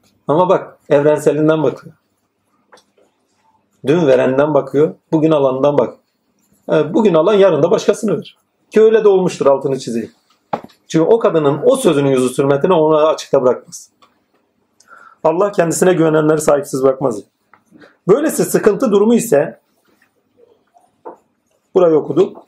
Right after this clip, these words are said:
Böylesi sıkıntı durumu ise ne demiş? Bu da psikolojik düzeyde sıkıntıya sebep algılananın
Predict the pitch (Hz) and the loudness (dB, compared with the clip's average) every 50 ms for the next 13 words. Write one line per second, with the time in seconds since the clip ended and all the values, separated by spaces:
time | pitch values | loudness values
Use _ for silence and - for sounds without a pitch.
0 | _ - 233 277 294 277 285 - - - 196 - 202 185 - 226 190 175 165 151 | _ -2 0 2 2 0 -2 -2 -2 -2 0 0 0 -2 -2 -2 -2 0 0 0
1 | 135 120 123 131 156 196 202 175 170 214 226 - 175 226 - - - - - - | -2 -2 -4 0 0 0 2 2 0 -2 -2 -4 -2 0 0 0 0 -2 -6 -2
2 | 208 208 220 214 233 - - 180 151 151 139 147 208 143 - - - 202 180 - | 0 0 0 0 -2 -6 -4 -2 0 0 2 0 0 0 -2 -2 0 0 0 2
3 | 208 185 - - - 202 214 202 - - _ _ _ - 156 156 151 147 151 147 | 0 0 2 0 0 0 0 -2 -4 -10 _ _ _ 0 0 2 2 2 0 0
4 | 143 139 143 147 175 233 277 285 - | 0 0 -2 0 0 -2 -2 -4 -12